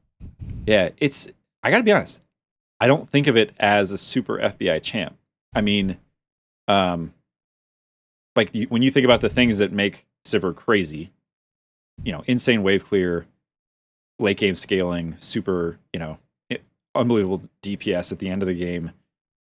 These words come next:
Like, you know, can, he can, he can use, it's got a utility ult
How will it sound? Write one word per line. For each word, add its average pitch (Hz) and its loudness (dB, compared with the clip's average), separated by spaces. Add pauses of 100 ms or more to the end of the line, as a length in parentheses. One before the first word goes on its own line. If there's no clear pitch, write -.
Like, 113 2 (1120)
you 302 4
know, 151 6
can, 147 6
he 147 6
can, 123 2
he 139 -4
can 123 0
use, 113 2
it's - -6
got 107 4
a 95 2
utility 95 2
ult 127 4